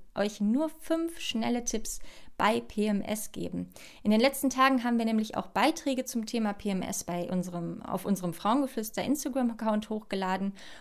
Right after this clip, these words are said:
und euer Interesse daran war sehr groß und auch die Rückfragen waren sehr groß oder wir haben viele Fragen dazu bekommen, was man denn da jetzt letztendlich machen kann. Und deswegen möchte ich euch da ein paar Tipps geben. Erstmal, was ist P M S überhaupt? Also das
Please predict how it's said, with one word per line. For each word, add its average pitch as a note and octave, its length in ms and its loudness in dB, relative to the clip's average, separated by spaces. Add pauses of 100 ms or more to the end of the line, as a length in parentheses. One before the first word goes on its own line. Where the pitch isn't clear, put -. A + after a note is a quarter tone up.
und G3+ 140 -2
euer G3+ 580 8
Interesse A#3+ 480 2
daran G#3+ 320 4
war F3+ 140 2
sehr E3+ 280 0
groß F#3 540 2
und G#3+ 200 0
auch F3+ 120 0
die F#3+ 120 -2
Rückfragen E3+ 920 0
waren F3 260 -2
sehr F3+ 140 -4
groß F#3+ 300 -2
oder F3 140 2
wir F3 120 2
haben F3 100 0
viele A3 220 -2
Fragen F#3 320 -2
dazu F3 220 -8
bekommen, D4 380 4 (400)
was A#3+ 200 6
man G#3 180 4
denn F#3+ 140 2
da F3 100 4
jetzt F3+ 220 0
letztendlich F#3 420 0
machen C4+ 280 2
kann. - 360 -6
Und F#3 160 -2
deswegen A3+ 460 0
möchte E3 220 -4
ich - 100 -8
euch A3 100 -8
da B3+ 80 -4
ein A#3+ 100 0
paar A#3 140 -4
Tipps - 240 -6
geben. - 400 -10 (500)
Erstmal, A3 320 4
was A#3 140 0
ist - 340 0 (340)
P F3+ 180 2
M E3 120 -2
S - 220 -8
überhaupt? - 580 -8
Also F3+ 180 -4
das - 360 -6